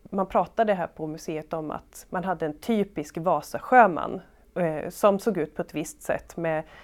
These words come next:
korta byxor, en viss typ av jacka med en mössa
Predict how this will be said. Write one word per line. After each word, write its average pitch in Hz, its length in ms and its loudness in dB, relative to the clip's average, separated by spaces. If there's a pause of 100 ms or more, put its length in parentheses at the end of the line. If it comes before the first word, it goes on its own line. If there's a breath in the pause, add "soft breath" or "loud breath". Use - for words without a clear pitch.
(400 loud breath)
korta 294 360 6
byxor, 262 760 2
en 240 180 4
viss 226 220 -2
typ 233 260 -2
av 208 220 6
jacka 208 800 4
med 196 240 2
en 190 180 0
mössa 190 720 2